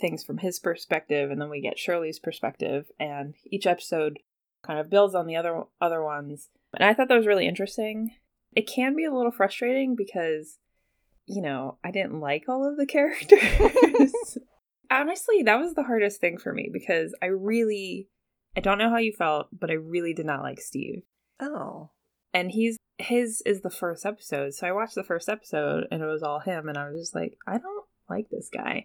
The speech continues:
Speaker 2: Oh.
Speaker 1: Yeah, I'm sorry.
Speaker 2: That's okay.
Speaker 1: I'm sorry. He was just, like, arrogant and thinks he knows everything.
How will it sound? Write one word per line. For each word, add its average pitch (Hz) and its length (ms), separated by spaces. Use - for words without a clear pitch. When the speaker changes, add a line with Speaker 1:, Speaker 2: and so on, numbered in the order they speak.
Speaker 2:
Oh. 175 360
Speaker 1:
Yeah, 240 340
I'm 240 140
sorry. - 380
Speaker 2:
That's - 140
okay. 302 260
Speaker 1:
I'm 208 80
sorry. 170 600
He 330 120
was 370 100
just, 392 220
like, 349 220
arrogant 202 680
and 160 460
thinks 226 160
he 233 100
knows 175 300
everything. 170 720